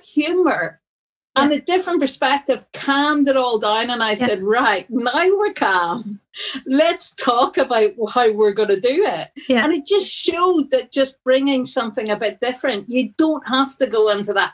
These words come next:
Speaker 1: alpha male approach to life <laughs> the whole time.
Speaker 2: Yeah, yeah. Do you find, um, obviously you've sat in a lot of meetings, I imagine, where you've been the only woman. Like, does that change how you behave in meetings? Is that,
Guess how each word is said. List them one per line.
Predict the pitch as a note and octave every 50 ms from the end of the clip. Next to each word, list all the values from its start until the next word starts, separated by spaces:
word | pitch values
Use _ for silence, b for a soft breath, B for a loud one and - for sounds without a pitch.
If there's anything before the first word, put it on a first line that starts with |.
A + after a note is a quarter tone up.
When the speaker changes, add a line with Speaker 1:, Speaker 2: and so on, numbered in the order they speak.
| _ -
Speaker 1:
alpha | F#3+ G#3 A3 A3 - - - A#3 G3+
male | F#3+ F#3+ F#3+ F#3+ G3 G#3+ A3 A3 A3
approach | G#3+ G#3+ - G#3+ G3 G3+ - - -
to | -
life | F#3+ F#3 F#3 G3+ C#4+ - - -
<laughs> |
the | E4+ F4
whole | - D#4+ D4+ C#4+ D4+
time. | - - - - - C#4 C4+
Speaker 2:
Yeah, | C4 B3+ - - _ -
yeah. | C#4 C4+ C4 - _ _ b b b b
Do | - D#4
you | F4+
find, | F4 - F#4+ F#4 F4 D#4+ D#4 D4 D4
um, | C4 B3+ A#3+ A#3+ A#3+ A#3+ A#3+ A#3+ -
obviously | C4 C4 C4 - D4+
you've | C#4+ A#3+
sat | - - C#4+ -
in | A#3+
a | A#3
lot | A#3 A#3 A#3+ -
of | A3 A3 -
meetings, | A#3+ A#3+ A#3+ - F#3 F#3 F#3+
I | G3 F#3+
imagine, | G3 F#3+ F#3+ F#3+ F#3+ F#3+
where | G3 F#3
you've | F#3+ G3+ G#3
been | - G3+ G3+ G3+
the | G3+ G3
only | F3+ F3+ F3+ F3+ E3+
woman. | E3+ E3 D#3 - A#2 A#2+ D#3 F#3+ -
Like, | - D#3 - -
does | - A#3+ A#3+
that | B3+ A#3+ A#3
change | - - C4 B3 B3 B3+ B3+
how | B3+ B3 A#3
you | A#3 A3+ A3 A3 G#3 G3+
behave | G#3+ A3 A3 G#3+ A#3+ A#3+ A#3+ B3 B3 B3+ B3
in | B3+ B3 A#3+
meetings? | B3 B3 B3 - B3+ B3+ C4+ C#4 C#4 -
Is | A#3+ A#3 -
that, | A#3+ G#3 - -